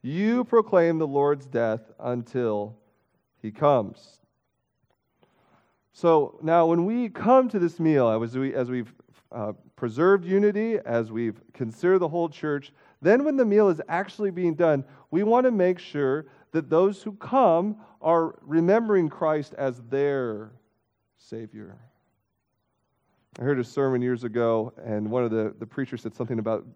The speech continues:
uh, beautiful possessive pronouns. And you see beautiful possessive pronouns all throughout the Bible, like in Psalms, where someone has the privilege to say, "My God."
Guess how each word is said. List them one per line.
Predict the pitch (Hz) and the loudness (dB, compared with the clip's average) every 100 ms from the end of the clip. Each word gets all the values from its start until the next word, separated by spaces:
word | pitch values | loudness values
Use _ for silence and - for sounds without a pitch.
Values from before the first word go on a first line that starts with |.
| _ | _
uh, | - 104 | -12 -12
beautiful | 110 117 131 175 185 185 185 175 | -12 -10 0 2 2 0 -2 -2
possessive | - 110 120 139 - 127 127 | -8 -4 0 -2 -2 -8 -8
pronouns. | - 123 113 101 87 - - - _ _ _ _ _ _ _ _ _ _ _ _ _ _ - | -8 -4 -2 -4 -10 -18 -20 -20 _ _ _ _ _ _ _ _ _ _ _ _ _ _ -8
And | 127 | -4
you | 139 | -4
see | - 160 | -4 -4
beautiful | 135 214 214 208 202 | 0 0 2 4 2
possessive | 202 151 127 156 175 165 147 _ | 0 -6 0 0 2 -4 -6 _
pronouns | - 147 151 143 117 | -6 0 0 0 -2
all | 117 143 | -2 -6
throughout | 151 143 135 | -2 -4 -4
the | |
Bible, | 120 123 131 117 113 - | -4 -2 0 -2 -8 -10
like | 127 117 | -10 -8
in | 131 113 | -6 -6
Psalms, | - 147 151 117 101 110 - _ _ _ _ _ _ _ _ _ _ - | -6 -4 -2 -4 -8 -16 -20 _ _ _ _ _ _ _ _ _ _ -8
where | 127 127 - | -6 -6 -8
someone | - 175 | -4 -2
has | 165 147 | -2 -4
the | 143 | -8
privilege | - 151 139 | -10 -10 -10
to | - | -14
say, | 113 - 117 110 117 - | -14 -10 -8 -8 -12 -16
"My | 117 113 139 143 151 151 143 _ _ _ _ - | -12 -10 -8 -8 -8 -10 -14 _ _ _ _ -16
God." | 110 101 | -14 -14